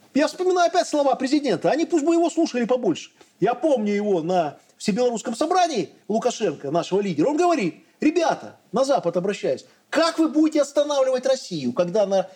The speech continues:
Посмотрите, что сейчас происходит в военпроме российском. Какими семимильными шагами пошло развитие. И на Западе начинают открываться глаза. Сейчас Россия пойдёт. Дальше что?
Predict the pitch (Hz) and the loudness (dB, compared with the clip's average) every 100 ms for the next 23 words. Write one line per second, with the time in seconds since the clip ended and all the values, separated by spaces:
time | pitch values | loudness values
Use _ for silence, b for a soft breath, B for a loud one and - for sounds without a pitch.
0 | B - 254 311 311 302 240 269 247 - | B -6 -4 -2 -2 -2 -2 -2 -4 -6
1 | 254 - 233 220 262 254 226 135 131 - | -8 -4 -4 -2 -6 -4 -6 -4 -8 -10
2 | 107 - _ _ b b b b - 247 | -20 -20 _ _ b b b b 0 0
3 | 330 330 285 196 - 311 339 349 277 262 | 2 2 2 0 0 2 2 2 0 0
4 | 247 262 233 294 285 220 214 202 233 233 | 0 0 0 0 -2 -2 -2 -4 -4 -4
5 | 226 131 - _ _ b b b _ - | -4 -8 -12 _ _ b b b _ -4
6 | 254 294 - 349 349 339 262 269 - 285 | 0 2 2 0 0 0 2 0 0 0
7 | 320 320 311 294 294 302 285 285 220 208 | 0 0 0 2 2 0 0 0 0 0
8 | 180 277 320 320 - 330 339 359 311 277 | 2 0 0 -2 0 0 2 0 0 -2
9 | 240 233 370 339 254 - - 135 | 0 2 2 0 -8 -8 -6 -6